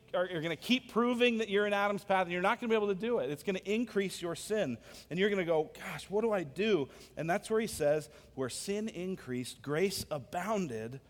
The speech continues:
all the more. So that as sin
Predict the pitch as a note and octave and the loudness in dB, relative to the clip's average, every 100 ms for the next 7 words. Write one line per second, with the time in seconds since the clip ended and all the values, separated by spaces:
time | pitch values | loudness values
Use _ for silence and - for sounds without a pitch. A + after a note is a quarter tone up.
0 | _ - D#3+ E3 E3+ F3 D#3 - - - | _ -6 -2 0 -2 -4 -8 -20 -20 -10
1 | D#3+ E3+ E3 F#3 B2+ F#2 - - - _ | -6 -4 -2 -2 -4 -10 -20 -20 -20 _
2 | - - _ _ _ - - - - - | -20 -20 _ _ _ -20 -20 -20 -20 -4
3 | F3+ F#3+ F#3+ - C#3 C3+ - - G#3 A3 | 2 6 6 4 0 -2 -6 -2 -2 -2
4 | A3+ | -4